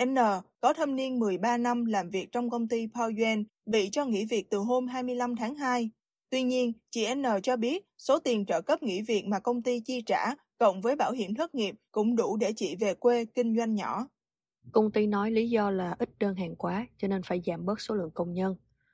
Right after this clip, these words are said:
Speaker 2: Năm nay nhận được tám mươi phần trăm lương cơ bản nhân với số năm làm việc. Nói chung là tiền trợ cấp thất nghiệp cũng đủ để trang trải, mở một quán nước nhỏ.
Speaker 1: Luật gia Trịnh Khánh Ly, chuyên nghiên cứu về tình hình lao động Việt Nam cho biết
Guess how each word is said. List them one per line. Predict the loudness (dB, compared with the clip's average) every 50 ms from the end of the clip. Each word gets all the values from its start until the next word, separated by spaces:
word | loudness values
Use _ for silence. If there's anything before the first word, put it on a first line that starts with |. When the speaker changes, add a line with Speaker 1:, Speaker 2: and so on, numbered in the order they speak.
| _ _ _ _ _
Speaker 2:
Năm | 4 4 6
nay | 4 2
nhận | 2 0 -2 -2 -2
được | -4 -4 -2 _
tám | -2 -2 0
mươi | 0 -2 -2
phần | -2 -4 -4
trăm | -4 -4 -4 -2
lương | 2 2 2 2
cơ | 2 2 0 2
bản | 2 0 -4 -2 -8 -8 -10 -10 _ _
nhân | 2 4 4 4
với | 2 0
số | 0 0 0
năm | 0 0 0 0
làm | -2 -2 -4 -4 0
việc. | 0 0 0 0 -6 _ _ _ _ _ _ _ _ -10 2
Nói | 4 4 6
chung | 8 8 6 8 6
là | 4
tiền | 4 4 2 2 4
trợ | 2 0 0
cấp | 2 0 -2 -2 -2
thất | -6 -4 0 0
nghiệp | 0 0 0 0
cũng | 0 2 2 4
đủ | 4 4 2 2
để | 2 0 -2
trang | 0 -2 -2 -2 0
trải, | 0 -2 -2 0 -2 -4 -4 -6 -6
mở | -4 -2 -2
một | -2 -2 -2
quán | -2 0 2
nước | 2 2 2 0
nhỏ. | -4 -4 -4 -2 -4 -4 -6 -6 -10 -20 _ _ _ _ _ _ _ _ _
Speaker 1:
Luật | 2 2 2 2
gia | 4 2 2 4 2 0
Trịnh | 0 -2 -4 -4 -4
Khánh | -4 -4 -2 0
Ly, | 0 0 0 0 -2 -4 -8 _ _ _
chuyên | -4 -2 -2
nghiên | -2 -4 -6 -6
cứu | 2 4 4 4 4 0
về | -4 -4
tình | -2 -4 -4
hình | -2 -2 -2 -2 -2
lao | -2 -2 -2
động | -2 -4 -6 -6 -8
Việt | -8 -4 -2
Nam | -2 -2 -2 -2 -2
cho | -2 -2
biết | -2 -2 -2 -2 -4